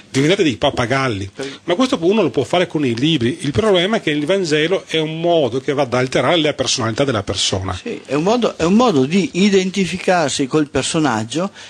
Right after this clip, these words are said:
Speaker 2: per cui di essere identificazione col macellaio di Sodoma e Gomorra o, o identificazione col pazzo di Nazareth, per cui ciò che si riproduce all'interno del sistema sociale non è altro che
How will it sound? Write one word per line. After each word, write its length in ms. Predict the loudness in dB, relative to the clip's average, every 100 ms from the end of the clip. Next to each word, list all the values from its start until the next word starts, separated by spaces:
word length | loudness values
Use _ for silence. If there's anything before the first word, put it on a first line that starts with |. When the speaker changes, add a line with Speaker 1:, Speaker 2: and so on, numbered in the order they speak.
| -8
Speaker 2:
per 160 | -4 -2
cui 240 | 2 2
di 120 | 4
essere 320 | 2 2 2
identificazione 920 | 2 2 2 2 2 2 0 2 2 4
col 140 | 4
macellaio 440 | 2 2 2 2 2
di 60 |
Sodoma 280 | 2 2 2
e 40 |
Gomorra 380 | 2 2 2 2
o, 100 | 2
o 180 | 4 4
identificazione 920 | 4 2 0 -4 -4 -4 0 2 2
col 200 | 2 0
pazzo 300 | 0 -2 0
di 100 | 0
Nazareth, 540 | 2 0 0 -2 -4 -8 -16 -16 -8
per 120 | -4
cui 220 | 2 2 2
ciò 200 | 0 0
che 80 | -2
si 180 | -2 0
riproduce 520 | 2 0 0 0 -2
all'interno 300 | -2 0 0
del 80 | 0
sistema 360 | -2 0 0
sociale 480 | 0 0 0 0 0 -4 -14 -4
non 180 | 2 2
è 40 |
altro 320 | 2 0 -2
che 280 | -2 -2 -2